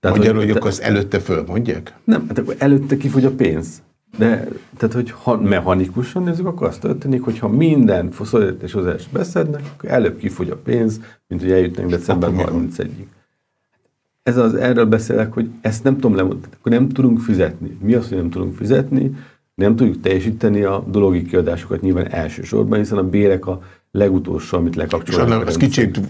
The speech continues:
Speaker 2: kes-, kevésbé valószínű, hogy ahogy önök átveszik a Dankó úti utcai intézményeket, ugyanúgy az állam az összes,
Speaker 1: Mert akkor
Speaker 2: eh,
Speaker 1: neki nem kerül pénzbe?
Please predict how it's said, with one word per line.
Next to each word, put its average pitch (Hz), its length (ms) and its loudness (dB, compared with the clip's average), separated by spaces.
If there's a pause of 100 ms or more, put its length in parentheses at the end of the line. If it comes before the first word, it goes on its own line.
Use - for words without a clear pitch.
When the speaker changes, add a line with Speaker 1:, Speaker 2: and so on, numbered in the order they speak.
(120)
Speaker 2:
kes-, 113 280 0
kevésbé 107 380 2
valószínű, 98 360 2
hogy 92 140 0
ahogy 92 180 2
önök 98 300 0
átveszik 95 460 -4
a 90 40 -2
Dankó 95 460 0
úti 90 500 -2 (120)
utcai 98 760 2
intézményeket, 101 800 0
ugyanúgy 92 380 0
az 87 140 -6
állam 90 320 -2
az 87 120 -6
összes, - 560 -4 (300)
Speaker 1:
Mert 98 140 4
akkor 98 120 0
Speaker 2:
eh, 104 100 4
Speaker 1:
neki 98 120 0
nem 101 140 4
kerül 110 240 2
pénzbe? 92 420 0